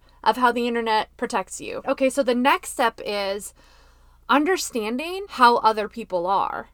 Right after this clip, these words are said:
So the space between them and us, how do other people use the internet? And in what ways is that a good or a bad thing? So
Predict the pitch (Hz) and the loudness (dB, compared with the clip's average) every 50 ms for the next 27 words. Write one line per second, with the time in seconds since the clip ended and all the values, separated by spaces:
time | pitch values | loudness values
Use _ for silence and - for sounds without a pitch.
0 | _ _ - - - 269 214 240 - - - 269 285 330 302 - 359 - - 302 | _ _ -4 0 2 4 4 2 2 0 -2 0 0 0 -2 -4 -8 -8 -6 -4
1 | 285 262 254 240 226 233 220 208 202 214 - - - - - _ - - 254 262 | -2 -2 -2 -2 -2 -2 -2 -4 -4 -6 -8 -14 -20 -20 -20 _ -6 0 4 4
2 | 277 311 277 277 254 269 294 285 - - - 214 220 226 220 226 226 - - 214 | 4 4 0 -4 -6 -4 -4 -4 -4 -2 -2 -2 -2 -2 -4 -6 -6 -8 -12 -16
3 | 208 - 202 202 202 185 185 180 180 180 180 185 - - - - - - 180 175 | -12 -10 -10 -10 -8 -8 -6 -6 -6 -6 -8 -12 -14 -14 -14 -14 -12 -12 -12 -12
4 | 165 - - - 69 - - - - - _ _ _ - 226 226 220 220 220 214 | -14 -16 -14 -16 -16 -16 -18 -20 -20 -20 _ _ _ -2 0 0 2 2 0 2
5 | 214 226 247 285 247 - 240 226 233 202 185 175 185 214 269 320 - - - - | 4 6 6 6 4 2 -2 -2 0 0 0 -2 -2 -4 -6 -6 -8 -12 -16 -16
6 | - _ - - 165 190 202 214 196 190 196 196 185 185 190 185 180 180 180 190 | -18 _ -4 -2 -2 0 2 2 2 2 2 -2 -4 -4 -2 -2 0 0 -2 -4
7 | - - _ - - - 202 208 214 196 247 262 285 302 302 _ - - 90 - | -4 -8 _ -10 -6 -4 -2 -2 0 2 4 4 4 4 2 _ -10 -12 -12 -10
8 | - 247 247 _ - - - - - _ _ _ - - - 277 226 214 208 226 | -12 -12 -14 _ -18 -20 -20 -20 -20 _ _ _ -10 -2 0 2 4 4 4 2
9 | 262 | 0